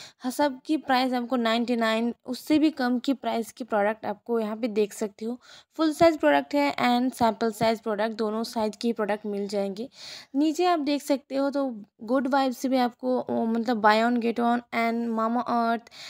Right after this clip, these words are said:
और भी बहुत सारी ऐसे ब्रांड हैं जिसमें आपको, अ, buy on get on की ऑप्शंस भी मिल जाएंगे। आप यहाँ पे देख सकते हो, जो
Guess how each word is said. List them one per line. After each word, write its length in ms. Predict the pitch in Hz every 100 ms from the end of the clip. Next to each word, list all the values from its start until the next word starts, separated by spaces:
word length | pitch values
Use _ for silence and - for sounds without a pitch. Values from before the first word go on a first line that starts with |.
| - -
और 180 | 262 294
भी 120 | 320
बहुत 320 | 254 254 262
सारी 300 | - 269 254
ऐसे 260 | 262 240 262
ब्रांड 360 | 220 226 226 247
हैं 160 | 247
जिसमें 380 | 220 226 - 233
आपको, 520 | 226 220 - 262 311 - - - -
अ, 220 | 240 240 233 233 -
buy 420 | 233 233 233 240
on 100 | 240
get 180 | 226 226
on 300 | 226 220 220
की 140 | 233 226
ऑप्शंस 460 | 208 - 226 214
भी 80 | 240
मिल 220 | 254 226
जाएंगे। 500 | 208 214 208 208 233 -
आप 200 | 269 285 277
यहाँ 220 | 262 262
पे 120 | 269
देख 220 | 240 233
सकते 380 | - 240 - 247
हो, 160 | 247 240
जो 160 | 247